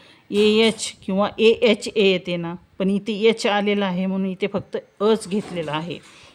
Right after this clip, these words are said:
स्वाहा. नमहा. नमहाची फोड आहे न प्लस अ प्लस म प्लस ह प्लस आहा. न, अ, न मध्ये अ लपलेला आहे. महा,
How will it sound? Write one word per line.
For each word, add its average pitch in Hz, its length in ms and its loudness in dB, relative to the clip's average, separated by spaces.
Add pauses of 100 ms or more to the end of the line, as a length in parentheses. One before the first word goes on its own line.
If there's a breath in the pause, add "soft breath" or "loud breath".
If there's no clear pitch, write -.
(140 loud breath)
स्वाहा. 170 680 0 (360 soft breath)
नमहा. 226 680 6 (400 loud breath)
नमहाची 233 560 4
फोड 233 260 4
आहे 220 260 0
न 220 240 -2
प्लस 220 440 0 (100)
अ 214 140 4
प्लस 214 480 0
म 208 200 0
प्लस 202 440 0 (120)
ह 208 100 4
प्लस 180 420 0 (100)
आहा. 175 360 2 (480 loud breath)
न, 185 140 4
अ, 208 1000 4
न 185 240 0
मध्ये 196 240 2
अ 208 140 4
लपलेला 196 440 0
आहे. 170 340 -4
महा, 170 840 0